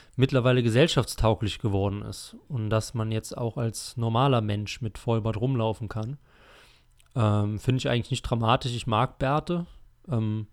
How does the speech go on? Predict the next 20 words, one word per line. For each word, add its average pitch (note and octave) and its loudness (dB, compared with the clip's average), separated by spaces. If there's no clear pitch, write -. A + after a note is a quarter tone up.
trag - 0
jetzt G2+ -2
selber G#2+ 2
keinen, A#2 0
du, A2+ -2
glaub G#2+ -4
ich, G2+ -6
auch A2 -4
nicht. C3 -8
Oder G#2 4
hast G2+ 0
du - -2
das G#2 -2
auch A2+ -2
vielleicht A2+ -4
jetzt A2+ -6
gewandelt G#2+ -2
über G#2+ -4
die G#2+ -4
Krise? B2+ -4